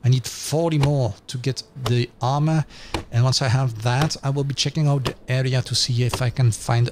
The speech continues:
something t-, worth killing. Oh, wood. Yes. Yes, please. Anything I missed? A piece of wood up here. Great. So I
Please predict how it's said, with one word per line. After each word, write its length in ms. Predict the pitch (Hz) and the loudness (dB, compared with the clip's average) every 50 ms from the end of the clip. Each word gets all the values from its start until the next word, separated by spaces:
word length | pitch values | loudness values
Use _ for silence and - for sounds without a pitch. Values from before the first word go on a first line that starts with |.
| - | -2
something 520 | - - - - - 135 - - 135 123 117 | -2 -2 0 0 0 0 2 2 2 2 2
t-, 140 | - - - - - | 0 -4 -10 -4 -2
worth 300 | 117 131 127 120 - - - - - | 0 2 2 0 -2 -4 -8 -12 -4
killing. 500 | - 143 151 143 117 110 107 104 104 - - - - - - - - - - - - - - - - - - - - - - - - - | -2 0 2 2 2 2 0 -2 -4 -4 -8 -12 -18 -20 -20 -20 -20 -20 -20 -20 -20 -20 -20 -20 -20 -20 -20 -20 -20 -20 -20 -10 -6 -6
Oh, 80 | - - - | -6 -4 -2
wood. 280 | 120 120 131 120 101 92 - - - - - - - - - - - - - | -2 0 0 0 -2 -4 -8 -16 -20 -20 -20 -20 -20 -20 -20 -20 -20 -14 -8
Yes. 380 | - - - - - - - - - - - - - - - - - - - - - - - | -6 -4 -4 -2 -4 -6 -8 -10 -16 -20 -20 -20 -20 -20 -20 -20 -20 -20 -20 -20 -20 -12 -6
Yes, 160 | - - - | -4 -2 -2
please. 520 | - - - - 113 - - - 107 95 - - - | -4 -4 -6 -8 -6 -6 -4 -2 0 -2 -2 -2 0
Anything 340 | 113 123 131 165 165 165 160 | 0 0 0 2 0 2 2
I 60 | 143 | 2
missed? 380 | 127 135 160 151 - - - - - | 2 2 2 0 -2 -4 -8 -12 -12
A 40 | 117 | -14
piece 340 | - - - - 147 - - | -14 -10 -8 -6 -4 -4 -4
of 240 | 147 123 117 - 165 | -4 -6 -6 -6 -6
wood 200 | 160 160 156 151 | -2 0 0 0
up 140 | 135 - - | 0 -2 -4
here. 460 | - 165 175 180 180 175 180 180 - - - - - - - - - - - - | -2 0 0 2 2 2 2 0 -2 -4 -10 -20 -20 -20 -20 -20 -20 -20 -20 -16
Great. 400 | - - - 139 151 156 - - - - - - 427 466 381 - - - - - - - - - - | -12 -6 -2 -2 -2 -2 -4 -8 -16 -18 -12 -10 -8 -8 -8 -10 -14 -18 -18 -18 -18 -18 -18 -14 -8
So 220 | - - - - - | -6 -4 -4 -4 -2
I 100 | - 131 | -2 -4